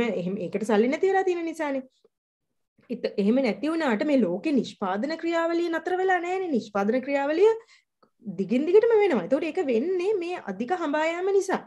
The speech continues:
ඒතකොට දැන් මේ, මේ ගෑනු විදිහට හිතන්න පටන් ගත්තොත් මේක කඩා වැටෙයිද?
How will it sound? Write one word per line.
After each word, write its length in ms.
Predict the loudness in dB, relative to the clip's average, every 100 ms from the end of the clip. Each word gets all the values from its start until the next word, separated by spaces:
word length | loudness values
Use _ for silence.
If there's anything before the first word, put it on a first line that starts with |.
| -12 -20
ඒතකොට 260 | _ -4 -2
දැන් 140 | -2
මේ, 160 | -2 -4 -8 -12 _ _
මේ 120 | 0
ගෑනු 320 | 2 2 2 0
විදිහට 280 | 2 2
හිතන්න 300 | 2 2 0 0
පටන් 240 | -2 0
ගත්තොත් 260 | 2 2 2
මේක 180 | 0
කඩා 260 | 0 2 4
වැටෙයිද? 380 | 4 4 0